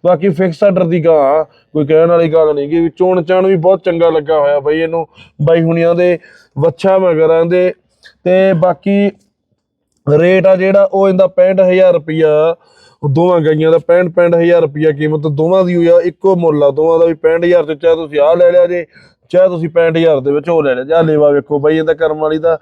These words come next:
ਫਿਰ ਥਣ ਤੁਹਾਨੂੰ ਬਹੁਤ ਚੰਗਾ ਲੱਗਾ ਕਰਮ ਵਾਲੀ ਨੂੰ। ਬਾਕੀ ਤੁਹਾਨੂੰ ਮੂੰਹ ਵਿਖਾ ਦਿੱਤੀ ਇੱਕ ਵਾਰੀ ਜਾ ਕੇ ਬਾਈ, ਜਾਤ ਬਰੀਡ ਦੀ ਤੁਹਾਨੂੰ ਕੁਆਲਿਟੀ ਫਿਰ ਨਜ਼ਰ ਆ ਜਾਊਗੀ। ਆਹ ਇਹਦਾ ਮੂੰਹ ਆ ਕਰਮ ਵਾਲੀ ਦਾ ਬਾਈ,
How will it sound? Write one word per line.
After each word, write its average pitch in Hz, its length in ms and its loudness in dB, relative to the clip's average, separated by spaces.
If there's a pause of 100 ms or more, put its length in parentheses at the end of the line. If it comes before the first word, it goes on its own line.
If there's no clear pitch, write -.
(360)
ਫਿਰ 165 140 0
ਥਣ 165 300 -2
ਤੁਹਾਨੂੰ 165 240 -2
ਬਹੁਤ 160 220 0
ਚੰਗਾ 160 240 -2
ਲੱਗਾ 156 260 -2
ਕਰਮ 156 260 -4
ਵਾਲੀ 160 220 -2
ਨੂੰ। 160 180 -8 (380)
ਬਾਕੀ 185 480 0 (360)
ਤੁਹਾਨੂੰ 175 240 0
ਮੂੰਹ 202 280 0
ਵਿਖਾ 185 160 0
ਦਿੱਤੀ 156 220 -4 (140)
ਇੱਕ 147 140 -6
ਵਾਰੀ 156 180 0
ਜਾ 156 180 0
ਕੇ 147 140 -4
ਬਾਈ, 151 260 0 (340)
ਜਾਤ 160 320 0
ਬਰੀਡ 156 320 -2
ਦੀ 151 140 -4
ਤੁਹਾਨੂੰ 151 320 -2
ਕੁਆਲਿਟੀ 143 420 0
ਫਿਰ 139 240 -4
ਨਜ਼ਰ 147 280 0
ਆ 147 100 4
ਜਾਊਗੀ। 147 320 -2
ਆਹ 165 220 2
ਇਹਦਾ 143 240 -2
ਮੂੰਹ 139 280 -4
ਆ 127 60 -8
ਕਰਮ 123 240 -2
ਵਾਲੀ 117 220 -6
ਦਾ 113 100 -10
ਬਾਈ, 110 100 -14